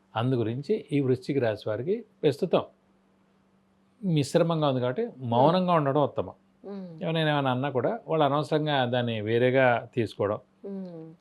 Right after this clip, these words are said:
Speaker 1: అనని మాటకి మనల్ని నింద పడేటట్టుగా చేయడం, ఇలాంటివన్నీ ఉంటాయన్నమాట వ్యవహారం. కాబట్టి కొంచెం మౌనంగా ఉండి, ఉంటే కనుక ఈ మాసం అంతా కూడా బాగానే ఉంటుంది చెప్పారు. ఇంకోటి ఏంటంటే రాశ్యాధిపతి అయిన కుజుడు కూడా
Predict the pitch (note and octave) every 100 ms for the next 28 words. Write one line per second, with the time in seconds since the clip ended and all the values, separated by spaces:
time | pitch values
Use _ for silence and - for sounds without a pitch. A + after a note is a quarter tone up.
0 | A#2+ C3 D3 C#3 C3 C3 A#2 A2 G#2+ G#2
1 | G2 F#2+ G2+ A2 B2+ A#2 - - A2 G2+
2 | A2+ A2 G#2 G2+ F#2+ G2 B2 _ _ _
3 | _ _ C3+ A#2 A2+ C#3+ D3 G#2 G2+ F2+
4 | F2+ F2+ F2 F#2+ F#2 - _ C#3+ C#3 C3+
5 | B2+ A2 A2 A#2+ B2 A#2 A2+ A2+ _ _
6 | _ - A2+ A2 A2+ F#3+ G#3 C3+ C#3 A2
7 | G#2 G2+ A#2 G2 G#2+ G#2 F2 - _ _
8 | _ _ _ G2+ F#2+ A2+ A2 G#2 G#2+ F#3
9 | F3 D#3+ D#3+ C#3+ A#2 A2+ C#3+ C3 C3 C3+
10 | A#2+ B2+ A2+ A#2+ A2